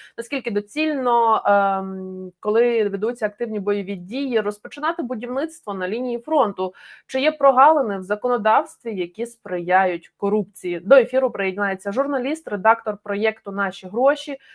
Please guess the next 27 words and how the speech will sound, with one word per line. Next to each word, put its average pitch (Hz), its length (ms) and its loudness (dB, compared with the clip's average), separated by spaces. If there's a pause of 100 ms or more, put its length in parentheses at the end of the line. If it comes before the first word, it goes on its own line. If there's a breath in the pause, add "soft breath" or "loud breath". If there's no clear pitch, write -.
(140 soft breath)
Юрій 202 360 2
Ніколов. 180 440 -2 (360 soft breath)
А 294 60 2
мене 269 240 2
звати 185 260 2
Анастасія 214 440 -4
Друсінова, 320 640 0
і 202 100 -4
ми 208 220 -2
працюємо 202 640 -4
наживо. 302 420 0
Це 262 180 -6
означає, 196 400 -4
що 262 160 -8
ви 214 120 -6
можете 240 400 -8
ставити 214 520 -6
свої 185 300 -10
питання 214 680 0
у 220 100 -4
коментарі. 175 580 -10
І 202 100 -6
до 180 100 -8
нас 208 240 -4
приєднується 208 540 -4
наш 185 300 -6
гість. 180 360 -10